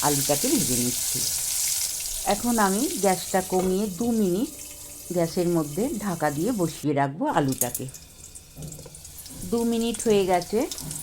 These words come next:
আলুটা খুব সুন্দর ভাজা হয়ে গেছে। আলুটা নাড়াচাড়া করে ভালো করে ভাজা হয়ে গেছে।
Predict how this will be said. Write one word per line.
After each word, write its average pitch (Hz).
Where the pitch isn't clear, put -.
আলুটা 190
খুব 226
সুন্দর 202
ভাজা 190
হয়ে 190
গেছে। 170
আলুটা 196
নাড়াচাড়া 170
করে 170
ভালো 165
করে 175
ভাজা 160
হয়ে 147
গেছে। 147